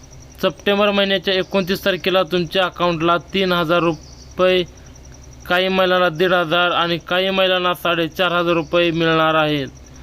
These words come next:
असं शासनानं एका मीटिंगमध्ये त्यांनी सांगितलेलं असून तुम्हाला याचा लाभ तुम्हाला साडेचार हजार रुपयापर्यंत आणि कमीत कमी दीड हजार रुपयापर्यंत मिळणार आहे. तर, अ,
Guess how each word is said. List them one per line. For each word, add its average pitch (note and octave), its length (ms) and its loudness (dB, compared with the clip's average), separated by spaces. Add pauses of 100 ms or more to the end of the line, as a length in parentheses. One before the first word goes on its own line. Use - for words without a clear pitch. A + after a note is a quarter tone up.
(340)
असं F#3 260 0
शासनानं F3+ 540 0
एका F3 540 0 (640)
मीटिंगमध्ये F3+ 480 0
त्यांनी F3 460 0
सांगितलेलं E3+ 1160 0
असून E3 520 -2 (500)
तुम्हाला F3+ 360 2
याचा F3 340 0
लाभ F3+ 300 2 (160)
तुम्हाला F3 300 0
साडेचार E3 540 -2
हजार E3+ 220 0
रुपयापर्यंत E3 800 0
आणि D#3+ 460 0
कमीत F#3+ 300 -2 (100)
कमी F3 240 0
दीड D#3+ 200 0
हजार D#3+ 200 0
रुपयापर्यंत D#3+ 600 -2 (680)
मिळणार E3 440 2
आहे. C3 260 -2 (1040)
तर, A3 140 2
अ, A3 200 4